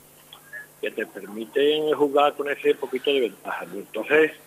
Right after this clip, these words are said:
ahí todos sacamos a la gente a bailar,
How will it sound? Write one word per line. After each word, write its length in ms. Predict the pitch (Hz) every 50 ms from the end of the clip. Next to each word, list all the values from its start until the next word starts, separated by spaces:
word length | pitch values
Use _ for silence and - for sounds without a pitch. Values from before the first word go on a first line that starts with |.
| - - _ - - - - - - - - - - - - -
ahí 180 | - 208 196 -
todos 280 | - 180 185 170 -
sacamos 380 | - 160 147 - 120 117 120 127
a 40 | 131 120
la 20 |
gente 300 | 113 123 127 143 139 - 175
a 40 | 175
bailar, 720 | 185 190 190 190 185 180 170 170 165 165 165 160 160